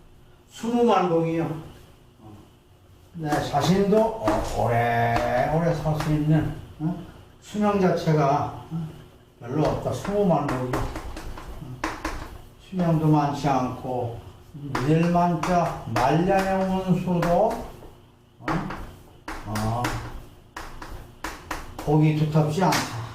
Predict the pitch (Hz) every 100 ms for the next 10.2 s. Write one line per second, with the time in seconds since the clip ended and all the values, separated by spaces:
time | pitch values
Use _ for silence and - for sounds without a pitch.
0 | - - - - - - - - - -
1 | _ _ _ _ - 92 101 107 - -
2 | - - - - _ _ _ - - 98
3 | 95 95 - - - - - _ _ _
4 | _ - 113 127 123 110 110 - - -
5 | - - - - - 139 143 143 170 180
6 | 135 120 - - - - - - - -
7 | 135 135 214 214 - - - - - -
8 | - _ _ 123 - - 196 202 196 190
9 | 196 165 160 160 156 143 139 135 139 180
10 | -